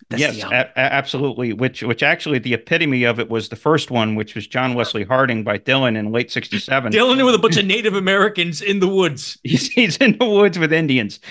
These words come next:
Speaker 2: Yeah, it's, yeah, y-, it doesn't, doesn't get more, uh, does, do-, doesn't get rootsier than that, folks, uh, for sure. So, uh, so what we have here is we have this indicative movement of,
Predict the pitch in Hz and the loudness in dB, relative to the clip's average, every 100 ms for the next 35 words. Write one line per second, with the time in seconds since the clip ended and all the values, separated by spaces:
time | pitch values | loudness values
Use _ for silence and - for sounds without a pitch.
0 | - 135 175 - 123 135 131 - 135 131 | -10 0 2 2 0 -2 -2 -8 -4 -4
1 | 113 131 131 135 170 190 139 185 185 180 | -2 -2 -4 0 0 0 0 0 0 0
2 | 160 165 151 147 131 117 131 127 113 - | 0 2 2 4 2 2 2 2 0 -10
3 | - _ 180 175 - 175 185 175 175 165 | -20 _ -2 0 0 0 0 0 0 0
4 | 135 165 170 - 147 127 123 135 - 117 | 0 0 -2 2 2 2 2 0 0 -4
5 | 104 - - _ _ _ - 110 107 - | -6 -6 -14 _ _ _ 0 2 0 -2
6 | 117 151 131 156 - _ _ - - 147 | -6 0 0 -2 -10 _ _ -8 0 2
7 | 135 135 127 139 120 - 170 208 220 160 | 4 2 0 0 0 -4 -4 -2 0 0
8 | 151 147 147 147 139 120 120 120 110 - | 2 0 0 0 0 -2 -4 -4 -6 -8
9 | - 117 131 131 139 131 123 127 113 131 | -10 -6 -4 -2 -2 -4 -8 -6 -4 -4
10 | 135 113 - 117 123 127 113 - - 110 | -2 -4 -2 -2 -2 -2 -4 -4 -4 0
11 | 110 110 107 104 | 2 4 2 0